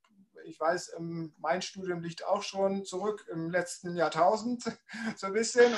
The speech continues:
Und auch da war im H-R-Management natürlich schon immer, Personalmanagement immer groß aufgehängt. Ja, wir müssen, äh, natürlich, äh, äh,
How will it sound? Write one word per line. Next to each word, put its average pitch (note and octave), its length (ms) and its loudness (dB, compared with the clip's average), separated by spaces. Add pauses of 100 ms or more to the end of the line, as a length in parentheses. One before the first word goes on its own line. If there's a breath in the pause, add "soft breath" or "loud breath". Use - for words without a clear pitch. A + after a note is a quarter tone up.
(140)
Und F#3+ 200 2
auch F3 120 4
da F#3 320 10
war F#3 240 10
im F#3 160 4
H-R-Management F#3+ 920 6
natürlich G3 480 0
schon F#3+ 200 0
immer, G3 340 2 (100)
Personalmanagement F#3+ 1080 2
immer F#3+ 420 4 (240 loud breath)
groß G3+ 340 -2
aufgehängt. G3+ 760 2
Ja, F3 340 6
wir F#3 100 0
müssen, G3+ 720 -4
äh, F#3 160 2
natürlich, F#3+ 720 0
äh, F3 260 4 (640 soft breath)
äh, E3+ 240 2